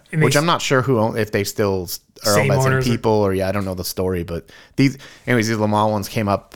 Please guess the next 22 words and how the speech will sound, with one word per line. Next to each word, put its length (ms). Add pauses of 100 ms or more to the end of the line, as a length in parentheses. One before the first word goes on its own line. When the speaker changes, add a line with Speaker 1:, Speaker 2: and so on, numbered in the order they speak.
Speaker 2:
uh, 200
Speaker 1:
Oh, 280
sorry. 340
Speaker 2:
as 120
an 100
addition 360
a 40
couple 260
years 220
ago. 340
And 200
Speaker 1:
I 60
just 220
slapped 260
my 120
kid 120
in 60
the 80
face 300
with 80
my 120
backhand. 540